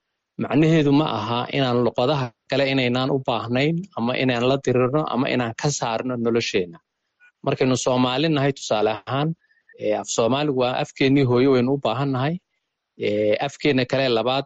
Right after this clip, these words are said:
aynu uga baahan nahayna nolosheenna iyo diinta iyo dhinacyo badanna waa af Carabiga. Afka kaleete aynu adeegsano una baahannahay waa af Ingiriisiga. Waxaa laga yaabaa marka Soomaalida Jabuuti la tago in halkaa Ingiriiska uu Faransiis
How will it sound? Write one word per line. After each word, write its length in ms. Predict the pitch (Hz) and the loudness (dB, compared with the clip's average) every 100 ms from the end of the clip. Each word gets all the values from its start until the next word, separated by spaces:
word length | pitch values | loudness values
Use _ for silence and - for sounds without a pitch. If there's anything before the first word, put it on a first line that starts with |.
| - | -2
aynu 200 | 123 131 | 0 2
uga 200 | 123 151 | 2 2
baahan 360 | 160 143 139 147 | 0 -2 -2 -2
nahayna 300 | 131 139 139 | -2 -2 -2
nolosheenna 640 | 127 123 139 - 131 117 131 | 0 2 0 2 2 2 0
iyo 240 | 117 110 113 | -2 -2 -4
diinta 400 | 117 123 156 147 | 0 2 2 2
iyo 160 | 110 117 | 2 2
dhinacyo 360 | 113 107 127 | 0 0 -2
badanna 340 | 120 113 127 113 | 0 0 0 0
waa 140 | 98 | 0
af 100 | - | -2
Carabiga. 460 | - 104 127 131 147 - _ _ _ _ - | -2 -2 2 2 0 -4 _ _ _ _ -10
Afka 240 | 156 - | -6 -4
kaleete 380 | - 147 139 - | -2 0 0 0
aynu 260 | 143 143 131 | 0 2 0
adeegsano 540 | - 120 - - 139 156 139 | 2 2 2 0 0 0 2
una 140 | 143 | 0
baahannahay 600 | 135 120 139 143 139 147 | 0 -4 -4 -2 0 2
waa 220 | 120 107 | 2 0
af 100 | 107 - | -2 -4
Ingiriisiga. 640 | 110 127 123 120 - 87 - _ _ _ _ - | -2 2 2 0 -4 -10 -12 _ _ _ _ -8
Waxaa 160 | - | -2
laga 140 | 113 127 | 0 2
yaabaa 260 | 120 113 | 2 0
marka 180 | 123 127 | -2 -4
Soomaalida 540 | 117 113 110 120 131 120 | -2 -2 0 0 0 0
Jabuuti 400 | 113 113 117 131 | 0 -2 0 0
la 120 | 117 | 0
tago 220 | - 131 131 | 0 0 2
in 100 | 127 | 0
halkaa 240 | 127 117 | -2 -2
Ingiriiska 400 | 110 120 127 - | -2 0 0 0
uu 80 | 101 | -4
Faransiis 440 | - 113 95 113 | -2 -2 -2 -6